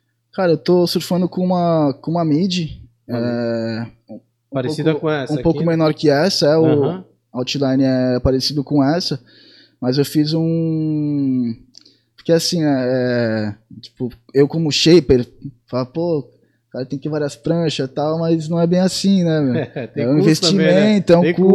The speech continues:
Speaker 2: custo, né?
Speaker 1: entendeu? Então, o que eu pensei é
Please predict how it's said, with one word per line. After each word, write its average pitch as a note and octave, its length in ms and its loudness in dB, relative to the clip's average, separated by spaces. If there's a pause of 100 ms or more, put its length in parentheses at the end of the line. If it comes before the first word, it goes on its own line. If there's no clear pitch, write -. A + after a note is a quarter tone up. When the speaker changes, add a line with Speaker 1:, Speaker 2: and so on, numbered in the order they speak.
Speaker 2:
custo, F3+ 260 6
né? D3 100 2
Speaker 1:
entendeu? D#3+ 260 2
Então, F3+ 460 2 (380)
o D#3+ 100 -2
que - 80 0
eu F3+ 80 4
pensei E3+ 520 2
é A#2+ 380 0